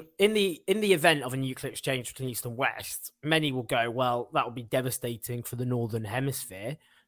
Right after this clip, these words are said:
but it seems unlikely that Rio de Janeiro, uh, would be bombed,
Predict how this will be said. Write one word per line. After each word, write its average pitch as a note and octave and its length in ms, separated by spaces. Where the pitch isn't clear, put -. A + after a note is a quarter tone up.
but A#2 280
it - 80
seems D3+ 320
unlikely C3+ 480
that A#2+ 180
Rio C3 280
de B2 140
Janeiro, B2 840
uh, A#2+ 440
would B2+ 160
be A#2 120
bombed, A#2 640